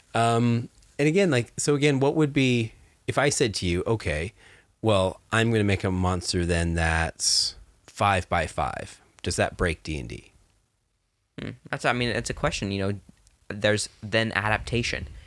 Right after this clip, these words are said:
Speaker 2: You know, where that sort of idea, well, there's unbalance, now we restore it somehow. We
Speaker 1: I
Speaker 2: learn to get back to the neutral or back to the other side
Speaker 1: Well,
Speaker 2: of the
Speaker 1: my
Speaker 2: pendulum.
Speaker 1: point, my point being, it would be a terrifying thing to throw at people 'cause they'd be like, "I've never seen anything that big."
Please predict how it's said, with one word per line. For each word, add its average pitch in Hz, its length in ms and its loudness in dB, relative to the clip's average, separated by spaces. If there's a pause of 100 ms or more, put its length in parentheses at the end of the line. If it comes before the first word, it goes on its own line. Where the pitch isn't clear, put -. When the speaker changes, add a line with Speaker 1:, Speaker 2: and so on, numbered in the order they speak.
(180)
Speaker 2:
You 107 60 -2
know, 101 160 0
where 104 420 2
that 113 160 0
sort - 140 -2
of 107 80 0
idea, 107 400 0
well, 107 240 -2
there's 107 260 0
unbalance, 101 640 0
now 98 180 0
we 101 220 -4
restore 107 400 0
it - 120 -10
somehow. 101 380 -10 (420)
We 107 120 0
Speaker 1:
I 104 60 2
Speaker 2:
learn 110 220 2
to 107 120 -6
get 92 240 -2
back 95 220 -4
to 104 120 -6
the 98 100 -4
neutral 98 520 -6
or 101 160 -2
back 101 220 0
to - 60 -10
the 104 140 -2
other 98 160 0
side 98 200 0
Speaker 1:
Well, 98 80 2
Speaker 2:
of 95 80 -4
the 92 40 -2
Speaker 1:
my 170 80 2
Speaker 2:
pendulum. 165 300 0
Speaker 1:
point, - 140 -12
my 190 60 0
point 196 220 0
being, 170 180 4
it 131 140 2
would 117 260 -2
be 120 460 0
a 117 180 0
terrifying 117 840 0
thing 107 340 0
to 95 60 -2
throw 90 320 0
at 90 120 0
people 85 200 -2
'cause - 80 -6
they'd 90 120 2
be 87 120 0
like, 92 160 0
"I've 214 100 4
never 277 260 4
seen 247 160 4
anything 254 360 4
that 254 180 4
big." 240 380 4